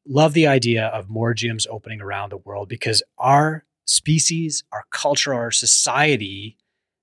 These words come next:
needs your help. We need better health. We need better fitness. And it, when I was talking about this group or this book in our private Two Brain group,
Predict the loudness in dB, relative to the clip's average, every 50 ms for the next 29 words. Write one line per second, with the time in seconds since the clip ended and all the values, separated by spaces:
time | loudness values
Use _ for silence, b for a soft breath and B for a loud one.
0 | _ _ -4 2 4 4 6 6 6 6 4 4 2 0 0 -2 -4 _ _ -4
1 | -2 -2 0 0 -2 -2 -2 -4 -4 -6 -8 -12 _ _ _ _ _ _ -4 -2
2 | 0 2 4 4 4 2 0 -2 -8 _ _ _ _ _ _ _ _ _ -2 0
3 | 2 2 2 2 0 0 0 0 -2 -4 -6 -8 -10 -10 -10 -10 -10 -8 -6 -4
4 | -4 -4 -6 -8 -12 -14 -14 -14 -14 -18 -14 -8 -6 -6 -6 -6 _ _ _ _
5 | _ _ _ _ _ _ _ -6 -6 -6 -6 -8 _ -2 0 4 4 4 4 4
6 | 2 -2 -4 -4 -4 -2 0 2 2 2 2 0 -2 -4 -4 -6 -6 -8 -8 -10
7 | -12 -18 _ _ _ _ -12 -10 -2 0 0 0 0 -2 -6 -6 -6 -8 -8 -10
8 | -8 -6 -4 -4 -4 -4 -6 -6 _ -4 -4 -2 -2 -4 -4 -6 -8 -12 -14 -16
9 | -16 -16 -18